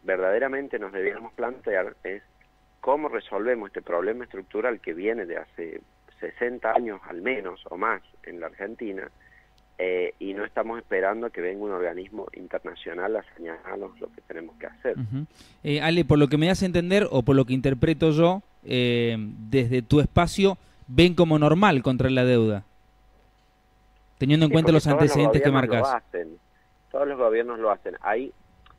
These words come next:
Speaker 1: puede haber distintas estrategias sobre la deuda, que si en dólares, que si en pesos, que si con lo-, con los organismos, eh,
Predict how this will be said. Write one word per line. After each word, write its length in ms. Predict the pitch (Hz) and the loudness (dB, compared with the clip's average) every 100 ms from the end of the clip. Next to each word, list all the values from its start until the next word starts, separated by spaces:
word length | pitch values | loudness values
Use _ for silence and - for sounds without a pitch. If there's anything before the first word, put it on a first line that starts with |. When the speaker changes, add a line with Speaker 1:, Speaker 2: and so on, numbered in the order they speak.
| _ _ _ _ | _ _ _ _
Speaker 1:
puede 160 | 123 127 | 0 2
haber 160 | 135 | 2
distintas 420 | 135 - 131 131 | -2 -10 -12 -12
estrategias 680 | 120 - 98 135 139 - 95 | -10 -6 -4 -4 -6 -6 -10
sobre 320 | - 85 85 82 | -8 -8 -6 -6
la 140 | 85 | -2
deuda, 400 | 113 101 85 76 _ _ _ _ | 0 0 -2 -10 _ _ _ _
que 100 | 80 - | -20 -18
si 80 | 87 | -16
en 140 | 90 | -4
dólares, 400 | 104 110 113 113 | 0 0 -2 -6
que 100 | 98 - | -18 -20
si 60 | |
en 100 | 85 | -20
pesos, 460 | - 107 104 - 113 | -10 -6 -6 -8 -18
que 80 | - | -18
si 120 | - | -20
con 180 | - - | -20 -16
lo-, 80 | - | -14
con 180 | - 85 | -14 -16
los 100 | 82 | -16
organismos, 540 | 82 80 90 95 95 85 - | -12 -12 -12 -16 -16 -18 -18
eh, 240 | 80 80 | -20 -20